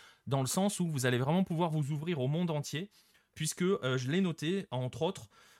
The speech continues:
heu, sur, heu, Eleven Sport, vous allez trouver le championnat du Niger, de Mauritanie, heu, Aruba,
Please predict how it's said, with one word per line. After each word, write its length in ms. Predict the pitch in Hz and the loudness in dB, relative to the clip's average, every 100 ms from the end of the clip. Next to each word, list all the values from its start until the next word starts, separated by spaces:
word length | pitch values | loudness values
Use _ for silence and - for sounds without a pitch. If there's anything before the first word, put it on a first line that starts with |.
| - | 2
heu, 260 | 120 120 | 4 4
sur, 300 | 120 - 135 | 2 0 2
heu, 100 | 127 - | 2 2
Eleven 320 | 180 170 156 | 2 2 0
Sport, 300 | - 170 196 | -2 -4 -2
vous 140 | 165 | 0
allez 140 | 147 151 | 0 -2
trouver 260 | - 170 | -2 0
le 80 | 139 | 2
championnat 400 | 131 196 202 185 | 2 0 0 0
du 140 | 135 139 | 0 2
Niger, 560 | 190 160 123 139 180 - - - | 2 2 0 -2 -6 -12 -16 -2
de 120 | 131 | 4
Mauritanie, 720 | 139 190 208 180 156 135 185 _ - _ | 4 4 2 2 2 0 -4 _ -20 _
heu, 300 | 117 120 117 - | 0 4 4 4
Aruba, 640 | 180 185 156 139 175 196 | 4 4 6 8 6 4